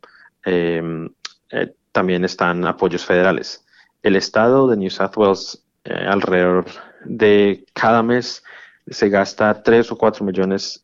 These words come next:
en esos recursos para personas con discapacidades, para, para que uno pueda, que pueda utilizar taxis, ¿no? Y encima, eh, N D I S,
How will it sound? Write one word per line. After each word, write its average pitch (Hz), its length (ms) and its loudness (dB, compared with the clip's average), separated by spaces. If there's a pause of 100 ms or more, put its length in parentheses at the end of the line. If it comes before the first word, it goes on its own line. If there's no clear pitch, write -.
(120)
en 98 160 -4
esos 95 560 0
recursos - 640 -6
para 92 160 -4
personas - 380 -8
con 90 100 -6
discapacidades, 82 880 -8 (380)
para, 82 320 -2
para - 200 -14
que - 140 -18
uno 85 160 -10
pueda, 82 420 -4 (380)
que 82 460 -8
pueda 92 240 4
utilizar 87 360 -6
taxis, - 420 -6
¿no? 107 200 -4 (640)
Y 110 160 0
encima, 120 600 2 (320)
eh, 90 260 -2
N 110 140 0
D 110 100 0
I 107 220 6
S, - 460 -2